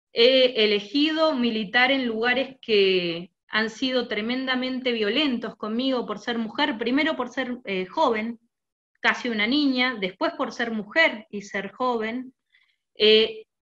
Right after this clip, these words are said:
y después también por no quedarme callada, que es también lo que nos hacen a las mujeres, es lo que nos hacen a las disidencias, y es lo que muchas veces nos asusta y nos manda a la casa. Encontré mucha gente que me dijo que no, eh, servía,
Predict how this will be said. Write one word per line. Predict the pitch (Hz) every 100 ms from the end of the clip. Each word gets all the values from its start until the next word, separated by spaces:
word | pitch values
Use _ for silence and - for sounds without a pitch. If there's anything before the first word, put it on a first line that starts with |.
| _ _
y | 247 240
después | 233 233 330 349 -
también | 285 247 302 294
por | 247 220
no | 233 254 254
quedarme | 240 233 254 240
callada, | 220 190 165 156 147 - _ _
que | 208 208
es | 214
también | 226 233 269
lo | 262
que | 233
nos | 196 180
hacen | 190 - 202
a |
las | 190 185
mujeres, | 202 220 233 233 247 - - -
es | 240
lo | 262 226
que | 196
nos | 190
hacen | 214 208 214
a | 196
las | 190
disidencias, | 190 - 208 208 208 202 214 214 - _ - - -
y | 220
es | 240 - 240
lo | 214 208
que | 208
muchas | 247 262 269 254
veces | 277 285 294 285
nos | 226 233 220
asusta | 220 - 285 - 277
y | 233
nos | 214
manda | 220 233
a | 208
la | 196
casa. | 175 - - - _ _ _ _ _ _ _ _ _ _ _ _ _ _ _ _ _ _ -
Encontré | 240 247 277 269 349
mucha | 330 370 381 339
gente | - 359 349 339
que | 277
me | 240
dijo | 269 285 262
que | 240
no, | 254 254 247 240 - -
eh, | 208 196 196 196 196 190 190 185
servía, | - 190 247 311 294 277 277